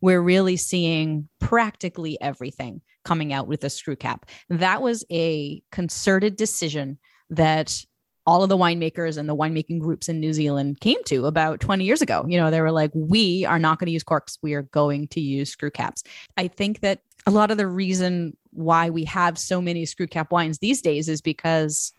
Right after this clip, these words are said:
the folks in New Zealand took this stand. And so it almost made it more acceptable for other wines and other producers in other parts of the world to be able to be like, "Oh, well, if this good wine from New Zealand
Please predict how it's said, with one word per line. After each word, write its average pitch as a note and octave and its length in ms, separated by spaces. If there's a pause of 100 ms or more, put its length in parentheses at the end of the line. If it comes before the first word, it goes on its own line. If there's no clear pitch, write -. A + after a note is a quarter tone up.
the F#3 100
folks G3 340
in F3+ 120
New F3 160
Zealand F3+ 400
took - 280
this E3+ 180
stand. D#3+ 540
And D#3+ 200
so D#3+ 320
it E3 140
almost E3 340
made E3 380
it D3 220 (380)
more G3 140
acceptable - 540 (260)
for - 220
other D3+ 460 (120)
wines E3 440
and D#3+ 100
other D3 640 (100)
producers E3 480
in D3+ 80
other C#3+ 140
parts C#3+ 260
of C#3 60
the C#3+ 80
world C#3+ 320
to D#3 100
be D3 140
able C#3+ 140
to C3+ 40
be C3+ 120
like, C#3 240
"Oh, - 200 (140)
well, G#3 160
if F3 160
this E3+ 440
good E3+ 260
wine D#3 540
from E3+ 140
New D#3 140
Zealand D3+ 480